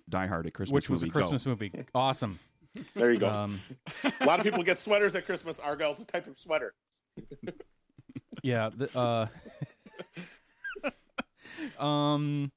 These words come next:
Speaker 2: yeah, so this is way, way north near Canada. Uh, probably, uh, somewhere in the Vermont, New York, uh, border.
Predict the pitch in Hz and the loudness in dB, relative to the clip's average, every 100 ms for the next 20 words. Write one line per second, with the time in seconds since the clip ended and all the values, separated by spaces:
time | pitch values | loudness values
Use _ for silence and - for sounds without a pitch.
0 | - 139 117 180 190 247 170 127 120 120 | -4 0 2 2 0 0 0 0 2 2
1 | 117 113 110 107 104 98 104 - 101 92 | 2 2 0 0 0 -2 -4 -4 -4 -4
2 | 104 92 90 85 - _ _ _ _ _ | -8 -8 -8 -10 -14 _ _ _ _ _
3 | _ _ _ _ _ 101 90 85 82 - | _ _ _ _ _ -12 -10 -10 -12 -2
4 | 139 120 110 110 107 104 90 104 98 98 | 0 0 -2 -4 -4 -4 -2 -2 -2 -4
5 | 95 113 104 101 95 92 92 90 104 98 | -6 -4 -4 -4 -6 -8 -10 -8 -8 -8
6 | 92 92 - _ _ 104 98 92 92 - | -8 -10 -14 _ _ -8 -6 -6 -8 -12
7 | _ - 98 90 90 107 - 104 98 92 | _ -14 -10 -10 -12 -18 -20 -12 -10 -8
8 | 87 | -10